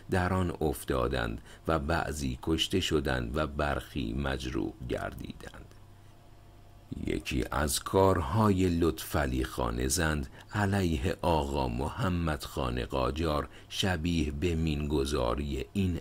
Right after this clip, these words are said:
عصر بود. در آن دوره مین وجود نداشت که لطفعلی خان زند اطراف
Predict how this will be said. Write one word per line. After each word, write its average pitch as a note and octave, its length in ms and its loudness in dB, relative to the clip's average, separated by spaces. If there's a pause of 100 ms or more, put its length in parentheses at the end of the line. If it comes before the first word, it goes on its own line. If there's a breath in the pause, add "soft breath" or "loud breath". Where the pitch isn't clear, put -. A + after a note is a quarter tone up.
عصر - 480 -4
بود. - 400 -12 (1300)
در A#1+ 260 2
آن E2 220 2
دوره F#2+ 480 4
مین F#2+ 380 6
وجود C#2+ 640 2
نداشت C2 640 0
که G2 100 2
لطفعلی C#2+ 760 2
خان C#2+ 480 0
زند D2+ 500 0
اطراف F2+ 680 2